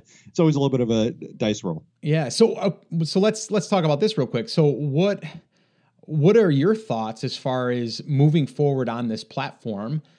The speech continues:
Speaker 2: and protecting yourself the best, best way possible? Is it simply don't go after products that are, like, you know,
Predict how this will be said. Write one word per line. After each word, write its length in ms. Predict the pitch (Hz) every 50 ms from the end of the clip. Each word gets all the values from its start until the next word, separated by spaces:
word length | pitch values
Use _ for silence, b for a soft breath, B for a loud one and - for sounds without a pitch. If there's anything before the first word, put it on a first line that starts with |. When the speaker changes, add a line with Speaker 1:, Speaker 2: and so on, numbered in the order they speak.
| b b b b b b _
Speaker 2:
and 500 | 143 139 135 131 127 127 127 127 123 120
protecting 580 | - 135 - - 139 139 139 - 170 143 135 127
yourself 500 | 120 117 123 117 - - 123 117 113 -
the 80 | - 110
best, 420 | 104 - 127 117 117 - - _ _ _ _ _ _ _ _ -
best 260 | 143 139 123 - -
way 120 | 120 110
possible? 720 | 110 - - 151 185 185 - - 123 113 117 110 113 117 -
Is 180 | 147 143 120
it 260 | 143 127 110 - - _
simply 720 | - - - 139 127 113 - 131 127 127 127 123 117 110 - _ _ _ _ _ _ _
don't 180 | - 139 127 -
go 100 | - 127
after 200 | 117 113 - 131
products 380 | - - 107 110 127 135 - -
that 160 | 123 113 110
are, 280 | 113 107 104 104 104 b b b b b b b b
like, 340 | 113 110 110 - - _ _ _ -
you 100 | 127 113
know, 220 | 113 107 104 98